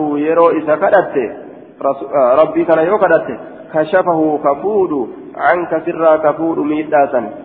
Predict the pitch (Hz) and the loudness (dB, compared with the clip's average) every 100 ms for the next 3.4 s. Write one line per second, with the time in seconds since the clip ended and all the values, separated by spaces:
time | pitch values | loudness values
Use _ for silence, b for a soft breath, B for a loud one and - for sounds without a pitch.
0 | B B - 107 131 147 143 147 170 165 | B B -8 -6 0 2 2 2 2 2
1 | 160 160 160 175 160 165 175 165 139 139 | 2 2 2 0 -2 -6 -4 0 2 4
2 | 175 170 165 175 170 165 156 147 151 160 | 4 4 -2 0 0 0 -2 -2 -2 0
3 | 165 156 151 185 | 2 2 4 2